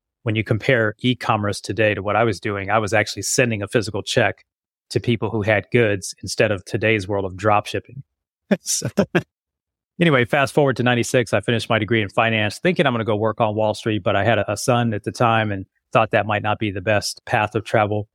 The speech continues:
Entered the world of financial services, fast forward to two thousand, transitioned back into the real estate world, in, except this time into the mortgage lending career, which is where I actually found the internet marketing world, which was around two thousand three.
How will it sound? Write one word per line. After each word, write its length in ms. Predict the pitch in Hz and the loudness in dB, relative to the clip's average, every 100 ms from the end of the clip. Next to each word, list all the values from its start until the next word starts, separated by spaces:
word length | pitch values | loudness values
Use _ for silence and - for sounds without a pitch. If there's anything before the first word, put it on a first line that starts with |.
| 127 | -2
Entered 220 | 127 113 | 0 2
the 80 | 113 | 2
world 180 | 110 | 2
of 60 | 104 | 2
financial 360 | 117 104 - - | 0 0 -4 -2
services, 640 | 147 127 123 - 113 107 | 0 0 0 0 0 0
fast 300 | - 107 - | 2 0 2
forward 260 | 117 107 98 | 0 0 -2
to 80 | |
two 160 | 95 104 | -10 -4
thousand, 520 | 117 101 101 104 98 | 0 0 0 -4 -8
transitioned 520 | - 110 101 107 - | -2 0 0 -2 0
back 240 | 110 151 - | 2 2 0
into 140 | 110 | -2
the 80 | 98 | 0
real 140 | 104 | -2
estate 280 | 101 - 98 | -2 -2 -4
world, 300 | 98 98 98 - | -2 -2 -4 -4
in, 180 | 110 107 - | -6 -4 -2
except 400 | 107 - 107 - | -2 0 0 2
this 180 | 107 | -2
time 280 | - 107 98 | 2 0 0
into 200 | 98 - | -4 -6
the 80 | 101 | -4
mortgage 360 | 101 98 95 - | 0 0 0 2
lending 280 | 110 101 | 2 2
career, 380 | 95 104 98 92 _ _ _ - | -4 -4 -4 -4 _ _ _ -4
which 140 | 123 | 0
is 160 | 123 98 | 0 2
where 240 | 143 156 | 2 4
I 180 | 110 113 | 4 2
actually 320 | 110 - 107 | 2 0 -8
found 360 | - 113 110 101 | -2 0 0 -4
the 160 | 104 | -6
internet 300 | 107 104 101 | -6 -4 -4
marketing 480 | 104 110 - 104 98 | 0 0 0 -6 -6
world, 320 | 101 98 98 | -6 -6 -6
which 180 | 104 98 | -8 -8
was 140 | 101 98 | -8 -6
around 260 | 98 98 | -4 -4
two 100 | - | -4
thousand 420 | 110 101 92 98 | 0 0 -2 -10
three. 280 | - 101 92 | -10 -8 -10